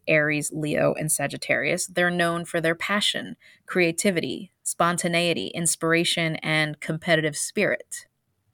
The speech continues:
The sun indicates the ego, courage, power, confidence, authority, and government. A strong sun provides an individual with qualities like good intellect, prosperity, wealth,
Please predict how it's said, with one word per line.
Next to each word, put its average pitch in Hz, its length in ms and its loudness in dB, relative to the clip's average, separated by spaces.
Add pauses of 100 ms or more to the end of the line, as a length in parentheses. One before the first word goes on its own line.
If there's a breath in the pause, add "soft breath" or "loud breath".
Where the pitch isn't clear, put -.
(140 soft breath)
The 147 100 -2
sun 196 480 4
indicates 156 880 -2
the 165 180 -6
ego, 202 460 -2 (240)
courage, - 640 2 (100)
power, 175 520 4 (100)
confidence, - 800 -4 (260 soft breath)
authority, 160 800 6
and 160 220 0
government. 165 500 2 (340)
A 175 60 2
strong 214 480 6
sun 156 400 2
provides 160 460 4
an 160 100 -2 (140)
individual 175 880 2
with 156 220 -4
qualities 165 580 2
like 151 380 -2
good 156 360 0
intellect, - 760 0 (160)
prosperity, 156 920 4 (260 soft breath)
wealth, - 600 2